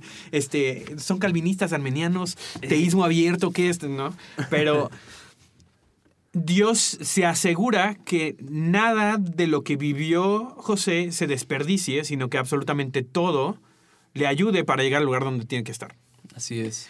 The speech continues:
Speaker 1: Y a veces, justo lo que dices, si pensamos que el caminar con Dios se ve como una línea recta,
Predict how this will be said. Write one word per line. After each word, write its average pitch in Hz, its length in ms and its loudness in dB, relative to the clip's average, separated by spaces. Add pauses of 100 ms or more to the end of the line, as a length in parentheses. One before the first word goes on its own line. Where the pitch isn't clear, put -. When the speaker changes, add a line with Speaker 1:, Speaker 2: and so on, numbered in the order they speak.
(100)
Speaker 1:
Y 156 120 0
a 170 100 4
veces, 202 420 2
justo 202 240 0
lo 196 80 0
que 170 80 2
dices, 170 240 0
si 175 100 -2
pensamos 214 800 0
que 175 500 0
el 147 140 -2
caminar 151 420 0
con 196 160 0
Dios 180 180 0
se 175 60 0
ve 170 100 2
como 170 140 -2
una 160 140 0
línea 156 260 0
recta, 147 500 -4